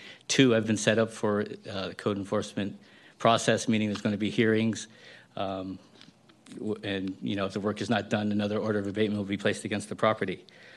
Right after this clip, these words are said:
Um, I, I attached all the c-, notice of violation and the complaint data,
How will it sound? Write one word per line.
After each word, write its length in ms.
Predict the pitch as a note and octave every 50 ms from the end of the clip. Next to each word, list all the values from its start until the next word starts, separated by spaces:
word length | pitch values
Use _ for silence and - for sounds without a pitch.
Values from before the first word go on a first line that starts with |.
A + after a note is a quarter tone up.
| - - - _ -
Um, 460 | G#2+ G#2+ G#2+ G#2+ G#2 G2+ G2 F#2+ - - - - - - - - - _ _ _ _ _ - - - - _ -
I, 100 | F#2+ G#2
I 80 | F#2 G2+
attached 400 | G2+ - - G#2+ G2+ - - A2+
all 120 | G#2 G2+
the 100 | G#2 G2+ -
c-, 100 | - - -
notice 280 | A#2+ G#2+ G#2 G2+ -
of 80 | A2 G2
violation 540 | G#2 G2+ G2+ G2 G#2 G#2 F#2+ - - G#2 G2+
and 100 | G2+ G2
the 60 | G2
complaint 380 | - F#2+ - - G#2 G#2 G2
data, 340 | - - G#2+ G2+ G#2 G#2 G#2